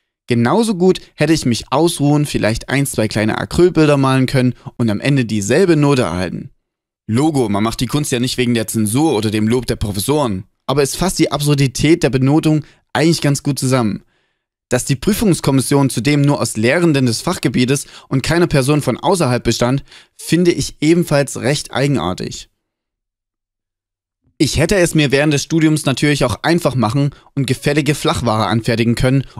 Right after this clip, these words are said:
um mir anschließend das Lob von den Professoren abzuholen, hier und da an einer Ausstellung mehr teilzunehmen und anschließend ein paar Werke zu verkaufen. Brav, hast du fein gemacht, Fifi.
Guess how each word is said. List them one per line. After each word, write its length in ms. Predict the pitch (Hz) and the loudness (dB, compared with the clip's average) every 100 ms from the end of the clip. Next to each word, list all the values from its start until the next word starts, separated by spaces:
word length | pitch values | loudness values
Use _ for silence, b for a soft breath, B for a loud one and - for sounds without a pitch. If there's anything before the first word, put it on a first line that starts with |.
| - | -4
um 120 | 127 | 0
mir 160 | 123 - | 0 0
anschließend 460 | 143 - 120 113 | -2 0 0 0
das 200 | 95 - | -2 -2
Lob 200 | 135 175 | 2 2
von 160 | 170 120 | 2 -2
den 140 | 107 | -2
Professoren 540 | - 98 110 160 170 160 | -4 -6 -4 0 2 2
abzuholen, 640 | 131 - 139 135 139 131 B B B | -2 0 2 4 4 2 B B B
hier 240 | - 180 | 0 2
und 200 | 139 143 | 2 2
da 160 | 131 127 | 2 2
an 140 | 113 | 0
einer 240 | 95 104 147 | 0 0 0
Ausstellung 400 | 175 143 143 139 | 0 0 0 2
mehr 160 | 131 | 0
teilzunehmen 560 | 131 131 - 123 127 120 B B | 0 -2 0 0 0 -2 B B
und 180 | 113 - | -4 -2
anschließend 500 | 160 - 143 147 - | -2 0 -2 -2 -2
ein 140 | 123 | -2
paar 200 | - 104 | -2 -2
Werke 280 | 113 135 135 | 0 -2 -2
zu 140 | - | -2
verkaufen. 560 | 147 156 123 101 - - b b b b - | -4 -2 0 -2 -4 -14 b b b b -6
Brav, 1160 | 113 139 113 113 110 107 117 123 123 131 - | -2 0 0 0 0 2 2 2 0 -2 -2
hast 320 | 117 110 - | -2 -2 -2
du 80 | 156 | -2
fein 480 | - 180 147 196 220 | -2 -2 0 2 2
gemacht, 400 | 214 185 160 - | 4 2 2 -2
Fifi. 480 | - 180 151 135 107 | -2 0 2 0 0